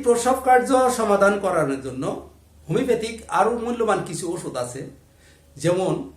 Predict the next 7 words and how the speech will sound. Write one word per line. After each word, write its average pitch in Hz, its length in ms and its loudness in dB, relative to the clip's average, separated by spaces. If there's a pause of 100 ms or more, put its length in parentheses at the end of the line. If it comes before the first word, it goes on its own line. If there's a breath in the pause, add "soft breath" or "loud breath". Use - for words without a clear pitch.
(1160)
বায়োকেমিক 170 560 4
কিছু - 160 -4 (100)
আছে, 143 180 -2 (380)
ক্যালিফস, 139 500 0 (140)
ম্যাকফস, 151 480 -2 (1600)
তারপরে 127 440 -2 (2250)
সাইলেশিয়া। 160 600 -2